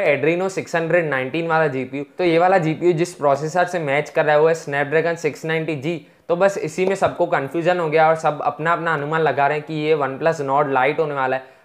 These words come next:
और ये लॉन्च हो जाएगा इंडिया में। और हो भी सकता है क्योंकि आपको मालूम है OnePlus Nord जो है वो पूरी सीरीज होने वाली है, एक फ़ोन नहीं होने वाला है।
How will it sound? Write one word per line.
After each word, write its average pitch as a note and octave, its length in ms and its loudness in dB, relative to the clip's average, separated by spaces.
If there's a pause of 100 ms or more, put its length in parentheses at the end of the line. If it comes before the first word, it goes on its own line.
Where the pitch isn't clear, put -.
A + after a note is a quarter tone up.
और C#3+ 280 4
ये D3 160 4
लॉन्च D3 340 2
हो D#3 80 4
जाएगा D3 300 2
इंडिया C3+ 220 -4
में। D3+ 120 -6
और D#3 220 4
हो C#3+ 200 2
भी E3 140 0
सकता D3 300 -4
है C#3+ 180 -4 (160)
क्योंकि D#3 180 -4
आपको D#3+ 300 2
मालूम D#3+ 280 0
है E3 100 2
OnePlus C3 480 -2
Nord C#3+ 300 0
जो D#3+ 100 4
है D3+ 60 2
वो D#3 160 4
पूरी D#3+ 300 -4
सीरीज D#3+ 420 -4
होने D3+ 160 -4
वाली C#3 180 -2
है, C#3 60 -4
एक D3+ 320 -2
फ़ोन D#3 160 -2
नहीं C#3 220 -2
होने C3 120 -6
वाला B2 200 -4
है। - 60 -18